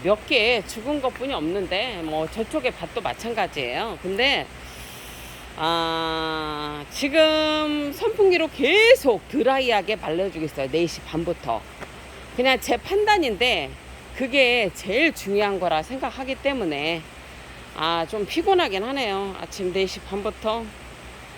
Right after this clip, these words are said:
어, 또 아시는 또 지인분께서, 음, 아까 점심에 또 돈가스를 사주셔서 그거 한 끼 먹고 <laughs> 버티고 있는데 아, 네 시 반부터 지금 계속, 음, 이렇게 있으니까 좀 지치네요.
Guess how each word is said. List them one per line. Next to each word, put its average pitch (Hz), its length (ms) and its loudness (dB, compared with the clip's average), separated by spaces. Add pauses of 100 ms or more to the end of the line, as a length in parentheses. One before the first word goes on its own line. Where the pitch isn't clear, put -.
(340)
어, 165 440 0
또 175 100 0
아시는 185 680 0
또 190 100 -2
지인분께서, 165 1040 0 (380)
음, 147 300 -2 (560)
아까 160 220 0
점심에 170 680 0
또 160 80 -2
돈가스를 180 580 -2
사주셔서 220 640 -4
그거 170 400 0
한 269 200 -6
끼 277 100 -2
먹고 190 500 -2 (220)
<laughs> - 200 -16
버티고 220 360 6
있는데 196 500 2 (960)
아, 160 400 0
네 180 120 2
시 190 120 -2
반부터 175 800 -2
지금 151 300 -4
계속, 160 580 -2 (260)
음, 156 200 -4
이렇게 180 280 -2
있으니까 185 440 -2
좀 175 180 -6
지치네요. 214 640 -4